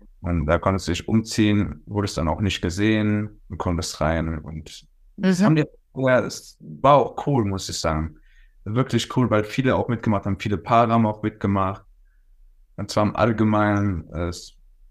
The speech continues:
Speaker 1: Interessant, sag ich schon.
Speaker 2: Wie, wie warst du denn die Anony-, Anonymität der Leute?
Speaker 1: Anonymität.
Speaker 2: Oder müssen, sind
Speaker 1: Also
Speaker 2: die, ist da jeder selber für verantwortlich?
Speaker 1: fifty fifty.
Speaker 2: Mhm.
Speaker 1: Das ist fifty fifty. Ich hab oft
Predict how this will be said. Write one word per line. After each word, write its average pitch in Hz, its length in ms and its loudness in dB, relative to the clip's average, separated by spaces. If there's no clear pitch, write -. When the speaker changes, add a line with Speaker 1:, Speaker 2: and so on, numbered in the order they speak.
Speaker 1:
Interessant, 113 500 0
sag 95 180 2
ich - 80 -6
schon. 82 300 -4
Speaker 2:
Wie, 208 220 2
wie 208 180 4
warst 226 300 4
du 208 80 0
denn 214 180 6
die 196 160 0
Anony-, 202 540 2
Anonymität 220 1200 2
der 160 160 2
Leute? 135 640 -2
Speaker 1:
Anonymität. 110 1040 -6
Speaker 2:
Oder 208 200 6
müssen, 214 200 6
sind 240 160 4
Speaker 1:
Also 240 80 4
Speaker 2:
die, - 120 -8
ist - 100 -8
da 233 60 4
jeder 208 300 4
selber 175 280 4
für 160 160 0
verantwortlich? 139 840 -4
Speaker 1:
fifty 170 280 2
fifty. 104 400 0
Speaker 2:
Mhm. 180 120 4
Speaker 1:
Das 208 100 2
ist 233 60 -4
fifty - 320 -4
fifty. 95 400 -12
Ich - 140 0
hab 156 220 2
oft - 420 -2